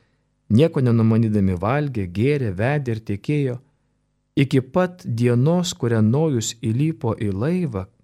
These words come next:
kai užėjo tvanas ir visus nusinešė, tai bus ir tada, kai ateis Žmogaus Sūnus.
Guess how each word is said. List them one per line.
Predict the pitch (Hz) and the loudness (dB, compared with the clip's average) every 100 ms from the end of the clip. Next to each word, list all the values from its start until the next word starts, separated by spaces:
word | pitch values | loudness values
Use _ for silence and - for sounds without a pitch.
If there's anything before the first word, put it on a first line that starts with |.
| _ _ _ - | _ _ _ 0
kai | 127 | 2
užėjo | 117 131 127 123 | 2 2 0 0
tvanas | 131 147 131 113 - | -2 0 0 -2 -4
ir | 123 120 107 | -2 -2 0
visus | 110 - 156 - | -2 -2 -4 -4
nusinešė, | 110 95 - 175 147 107 - - - _ _ _ _ _ _ 190 | -2 -2 -2 -2 -2 -4 -8 -12 -16 _ _ _ _ _ _ -2
tai | 180 | 0
bus | 160 160 156 | 0 -2 -4
ir | 147 | -4
tada, | 147 127 101 92 | -6 -4 -4 -4
kai | - 104 | -4 -4
ateis | 104 147 147 | -2 -4 -2
Žmogaus | 120 113 113 113 - | -2 -2 -4 -6 -6
Sūnus. | 110 92 90 - | -4 -4 -6 -14